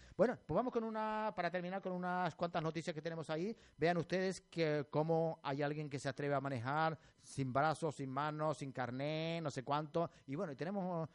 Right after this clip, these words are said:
también, también que el Tenerife ha sacado un positivo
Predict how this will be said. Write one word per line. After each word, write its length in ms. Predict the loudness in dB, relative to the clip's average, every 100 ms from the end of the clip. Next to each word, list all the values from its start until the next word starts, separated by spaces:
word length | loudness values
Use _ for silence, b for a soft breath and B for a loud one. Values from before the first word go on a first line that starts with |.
| b
también, 340 | 2 2 2 0
también 300 | 0 0 0
que 80 |
el 60 | 0
Tenerife 280 | 2 0 0
ha 40 |
sacado 360 | -2 0 2 2
un 340 | 0 -4 -10
positivo 760 | -4 -4 -2 0 2 2 2 0